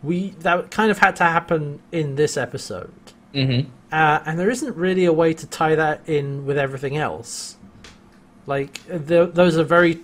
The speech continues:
Speaker 1: those are two very separate
Speaker 2: I'm
Speaker 1: stories.
Speaker 2: pretty sure there would have been a way to do it. You'd had to, but that would require a different script
Speaker 1: Well, yeah,
Speaker 2: for this
Speaker 1: like
Speaker 2: episode. I'll, I'll be honest with that. That, that would require some heavy rewrites, but I think it's possible.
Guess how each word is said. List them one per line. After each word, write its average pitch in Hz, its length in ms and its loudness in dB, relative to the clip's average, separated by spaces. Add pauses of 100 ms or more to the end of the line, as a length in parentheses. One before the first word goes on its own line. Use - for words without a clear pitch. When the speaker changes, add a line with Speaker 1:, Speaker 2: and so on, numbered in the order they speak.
Speaker 1:
those 175 180 2
are 156 40 -8
two 190 200 -2
very 170 280 4
separate 156 340 -4
Speaker 2:
I'm - 60 -10
Speaker 1:
stories. 147 680 0
Speaker 2:
pretty 180 260 6
sure 165 220 6
there 139 120 4
would 135 140 4
have 127 120 -2
been 123 100 4
a 120 60 2
way 117 220 2
to - 160 -8
do 101 160 -2
it. - 140 -6 (960)
You'd 131 140 4
had 131 220 2
to, 131 360 2
but 143 280 2
that 147 240 2
would 143 140 -2
require 131 600 0
a 90 60 -8
different 120 300 -10
script - 380 -10 (440)
Speaker 1:
Well, 143 120 -4
yeah, 135 200 2
Speaker 2:
for - 60 -2
this - 120 -4
Speaker 1:
like 175 140 -4
Speaker 2:
episode. 87 360 -10
I'll, 139 260 2
I'll 151 60 4
be 151 120 2
honest 127 220 -2
with - 100 -18
that. 101 200 -4
That, 131 260 0
that 135 200 2
would 156 180 2
require 139 600 4
some 127 160 -4
heavy 117 300 -2
rewrites, 104 420 -2
but 113 120 2
I 117 60 4
think 151 320 -2
it's - 140 -10
possible. - 460 -4